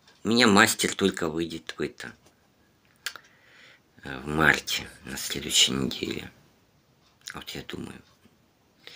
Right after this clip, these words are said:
цены не повысятся ли? <laughs> У нас же всё возможно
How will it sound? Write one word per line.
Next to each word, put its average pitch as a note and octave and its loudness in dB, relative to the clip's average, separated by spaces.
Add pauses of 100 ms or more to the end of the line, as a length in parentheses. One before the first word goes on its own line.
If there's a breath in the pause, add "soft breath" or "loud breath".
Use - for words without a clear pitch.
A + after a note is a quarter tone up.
(380 loud breath)
цены D2 2
не D#2+ -6
повысятся - -4
ли? - -14
<laughs> - -20 (1800 loud breath)
У - -8
нас G2 0
же E2 0
всё - 2
возможно C#2+ -4